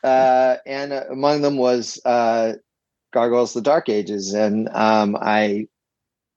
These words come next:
submitted short proposals for every one of these, and, um, you know, and said I'd be happy to do any of them.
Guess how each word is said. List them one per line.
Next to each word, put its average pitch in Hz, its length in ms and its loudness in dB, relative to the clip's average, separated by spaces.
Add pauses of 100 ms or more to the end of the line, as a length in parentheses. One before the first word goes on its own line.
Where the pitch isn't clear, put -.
(1040)
submitted 160 460 2
short 175 260 0
proposals 151 500 0
for 120 300 -2
every 156 180 0
one 135 200 -2
of 117 80 -6
these, 113 360 -8 (140)
and, 117 580 0
um, 110 600 2 (540)
you 127 100 2
know, 110 260 2 (1080)
and 123 180 2
said 117 360 0
I'd 117 180 2
be 120 100 2
happy 120 280 2
to 113 120 2
do 110 180 0
any 110 200 0
of 110 100 -4
them. 151 340 -4